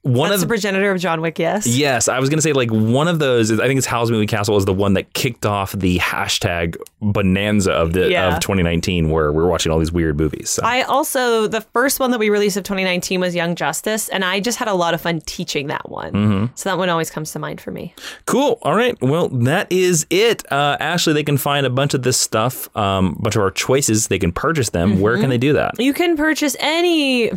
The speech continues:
Speaker 2: not any, you can purchase many of these choices if you go to geekhistorylesson dot com slash recommended reading. We have really easy widgets. You click on them, you buy them in your preferred form of consumption, and a little bit of support comes back our way at no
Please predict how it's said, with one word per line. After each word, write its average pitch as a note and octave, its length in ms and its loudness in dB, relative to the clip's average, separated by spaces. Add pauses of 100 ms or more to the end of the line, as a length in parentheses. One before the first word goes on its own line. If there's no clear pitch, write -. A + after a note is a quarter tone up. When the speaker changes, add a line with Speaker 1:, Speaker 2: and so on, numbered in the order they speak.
Speaker 2:
not G3+ 220 2
any, E3+ 160 -2
you F3 40 -4
can A3 140 0
purchase A#3 240 0
many B3 460 2
of E3+ 120 -2
these F3 200 -2
choices E3+ 400 0
if E3+ 80 0
you E3+ 60 -2
go F3+ 120 0
to F3+ 80 -2
geekhistorylesson G#3 800 -2
dot F#3+ 240 -2
com F3+ 260 0 (220)
slash G3 340 -2
recommended F#3 520 0
reading. A#3+ 380 0
We F#3+ 100 2
have E3+ 160 -2
really F#3+ 200 2
easy F#3 280 0
widgets. G3+ 400 -2 (260)
You G3 160 0
click - 260 -4
on G3 140 0
them, G3+ 200 0
you G3 120 2
buy G3 220 0
them G3 160 0
in F#3 100 2
your F#3 100 2
preferred F#3 460 0
form G#3 360 0
of F#3 140 -4
consumption, A3 680 -2
and F#3+ 260 0
a G3 80 0
little A3+ 280 2
bit A#3+ 120 0
of A3 100 -4
support G3 440 -2
comes F3+ 200 -4
back E3+ 360 -4
our F3 400 2
way F3 280 0
at - 200 -6
no E4+ 500 2